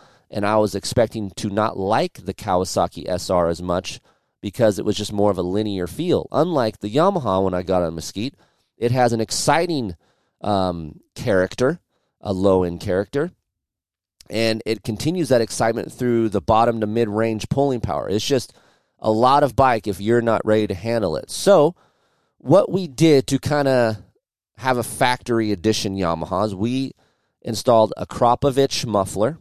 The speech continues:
which I feel like is the best production muffler there is for this bike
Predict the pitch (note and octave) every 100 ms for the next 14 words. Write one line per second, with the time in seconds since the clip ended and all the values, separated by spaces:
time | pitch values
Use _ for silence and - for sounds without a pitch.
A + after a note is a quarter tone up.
0 | _ _ G2+ - - A2+ A#2+ - A#2+ A2+
1 | G#2 F#2+ - G#2 F#2+ F2+ G2 G#2+ E2+ A2
2 | A2+ - - G#2+ G2+ G2+ - G2+ F#2 F#2+
3 | - F#2+ F#2+ F2+ - G2 F#2 - - G2+
4 | F2 F#2 - F2 F2